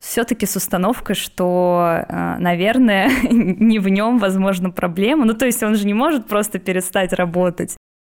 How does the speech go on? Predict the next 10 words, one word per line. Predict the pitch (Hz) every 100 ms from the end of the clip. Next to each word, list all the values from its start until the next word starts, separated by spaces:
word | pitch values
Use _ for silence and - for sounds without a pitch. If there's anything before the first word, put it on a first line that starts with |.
| -
Как | 226 -
человеку | - 190 190
собраться, | - 180 170 180 175 - - 170 _
в | - -
принципе, | 180 175 175 180 - 170
после | 180 180 - 180 175 175 175
какого-то | 180 - 175 170 - 87 170 165 - -
жёсткого | 170 185 - 175 170
инцидента | 170 185 170 175 165
такого? | - - - - 175 190